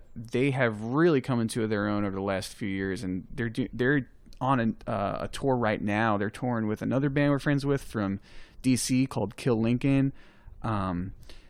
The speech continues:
it's just, like, this is what's so awesome about the ska scene, is that it's, it's a pretty big scene. Like, it reaches all corners of, of the,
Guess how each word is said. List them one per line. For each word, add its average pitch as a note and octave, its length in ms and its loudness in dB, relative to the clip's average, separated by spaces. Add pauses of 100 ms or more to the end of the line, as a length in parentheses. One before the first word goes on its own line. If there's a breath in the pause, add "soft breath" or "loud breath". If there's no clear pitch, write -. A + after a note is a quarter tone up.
(200 soft breath)
it's F3 200 2
just, F#3 200 -2
like, F3 320 6 (240)
this G#3+ 140 4
is A#3 100 0
what's F3 160 0
so D#3+ 220 6
awesome D3+ 240 6
about C3+ 160 2
the C#3 80 -8
ska A2+ 340 0
scene, E2+ 520 -8 (100)
is A#2 180 -2
that A2 320 2 (880 loud breath)
it's, D3+ 420 2 (1040)
it's E3 240 2
a - 80 4
pretty D#4+ 260 8
big D3+ 220 6
scene. F#2+ 300 -2
Like, A#2 180 0
it E3+ 160 2
reaches G3+ 340 4
all D#3 220 10
corners C3+ 440 2
of, A2+ 240 -2
of A2 260 -2
the, G2+ 360 2